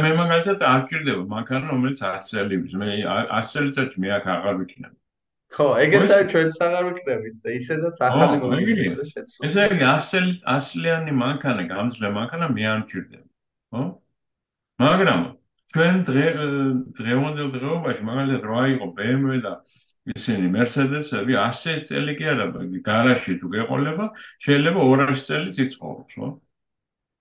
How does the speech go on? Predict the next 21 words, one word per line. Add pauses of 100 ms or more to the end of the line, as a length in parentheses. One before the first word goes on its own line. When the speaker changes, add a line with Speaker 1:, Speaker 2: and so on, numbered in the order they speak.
(140)
Speaker 1:
ი-,
ი-,
Speaker 2:
მმ.
Speaker 1:
იყოს
და (200)
იყოს
ფუნქციონალური. (100)
აი,
ზუსტად
Speaker 2:
გამყარდა.
Speaker 1:
მაგაზია, (1600)
რომ,
ესე
იგი,
აი
ამ
ნი-,
აი
ამ
ორგანიზმებმა (920)
ისეთი